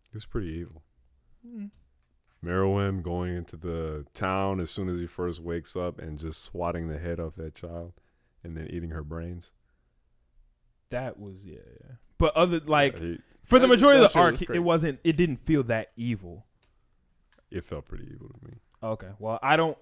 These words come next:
Speaker 2: I don't equate evilness and darkness.
Speaker 1: What evil and dark,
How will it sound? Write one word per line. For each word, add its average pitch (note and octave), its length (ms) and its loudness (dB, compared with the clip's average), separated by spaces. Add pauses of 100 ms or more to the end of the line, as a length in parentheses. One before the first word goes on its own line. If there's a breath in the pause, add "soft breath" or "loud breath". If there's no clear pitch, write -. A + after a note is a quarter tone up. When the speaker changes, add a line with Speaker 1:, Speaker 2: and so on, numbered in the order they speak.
Speaker 2:
I G3+ 160 6
don't G3 300 0 (320)
equate D#3 480 -4
evilness C#3+ 520 -6
and A#2 140 -10
darkness. G2+ 640 -10 (520)
Speaker 1:
What E2+ 200 -8 (340)
evil G#2+ 360 -2
and D#2+ 160 -6
dark, G2+ 400 0